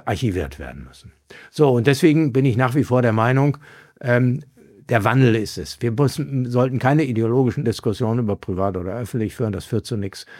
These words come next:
sondern wir sollten die belohnen, die die Veränderung, äh, in Richtung auf mehr, äh, Modernität, äh, gestalten, die Produktivität, äh, und, ähm, äh, Qualität gleichzeitig, äh,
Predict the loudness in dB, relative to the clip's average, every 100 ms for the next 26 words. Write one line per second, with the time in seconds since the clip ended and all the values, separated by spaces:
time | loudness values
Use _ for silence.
0 | -20 -8 -2 0 0 0 0 -2 -4 2
1 | 4 6 6 6 4 2 0 -4 _ _
2 | _ -4 0 0 -2 -2 2 4 4 4
3 | 2 -2 -10 -4 -2 -2 -2 -8 -16 -20
4 | _ -4 0 0 0 -2 -4 -6 -16 -20
5 | _ -8 -6 -2 2 4 6 4 2 -2
6 | -8 _ _ _ _ -4 0 2 2 4
7 | 2 0 0 0 0 -4 -18 -20 -12 -8
8 | -6 -8 -12 -10 -8 -6 -4 -4 -4 -4
9 | -4 -4 -6 -2 2 2 0 -2 0 0
10 | -2 -2 -6 -20 -20 -20 _ -4 0 0
11 | -2 -6 0 4 4 4 -2 -10 -2 0
12 | 2 0 -4 _ -6 -6 0 0 2 0
13 | -2 -4 -6 -4 -4 -4 -8 -10 -12 -16
14 | -14 -12 -10